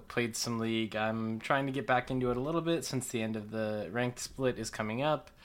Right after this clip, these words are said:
uh, and I would like to be Masters at that point in time. I'm currently D one seventy points, so it's been going pretty well. I think I played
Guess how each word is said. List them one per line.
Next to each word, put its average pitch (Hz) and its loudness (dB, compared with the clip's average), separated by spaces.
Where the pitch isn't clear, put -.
uh, 110 4
and 107 2
I 107 4
would 107 0
like 104 2
to - -12
be 104 -4
Masters 117 0
at 107 -4
that 110 2
point 104 -6
in 98 -8
time. 113 -2
I'm 110 0
currently 120 -2
D 117 -4
one 110 0
seventy 135 0
points, 107 -6
so - -6
it's - -10
been 107 -8
going 104 -4
pretty 170 -6
well. 107 2
I 110 0
think 151 -6
I 156 -2
played 117 -4